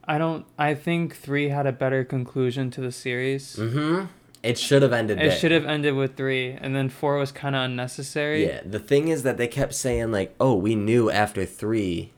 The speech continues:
Speaker 2: like, recently they've been saying, "We knew after three that there was gonna be a four 'cause Woody had more to tell." But when three came out, they were asked, like, "Is there anything else?" They were like,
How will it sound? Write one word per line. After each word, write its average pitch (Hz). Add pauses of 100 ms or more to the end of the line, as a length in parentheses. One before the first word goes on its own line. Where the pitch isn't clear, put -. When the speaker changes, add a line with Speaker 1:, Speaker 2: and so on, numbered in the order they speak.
(160)
Speaker 2:
like, 104
recently 98
they've 90
been 92
saying, 95
"We 107
knew 127
after 110
three 127
that 98
there 90
was 92
gonna 95
be 92
a -
four 110
'cause 85
Woody 104
had 92
more 92
to 85
tell." 95 (380)
But 107
when 113
three 120
came 104
out, 107
they 90
were 95
asked, 95
like, 87
"Is 95
there 101
anything 98
else?" 101
They 95
were 92
like, 85